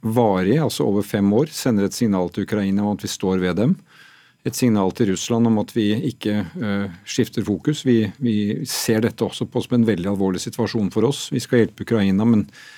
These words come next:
det er også våre verdier. Og så er det en størrelse på dette som vi mener vi kan da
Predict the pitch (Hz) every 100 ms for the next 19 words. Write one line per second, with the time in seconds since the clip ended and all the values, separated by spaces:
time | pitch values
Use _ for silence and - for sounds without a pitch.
0 | - - - - 135 107 131 123 98 107
1 | 107 117 202 214 143 185 123 139 - 165
2 | 113 85 123 123 120 127 117 127 123 123
3 | 98 98 101 117 113 98 98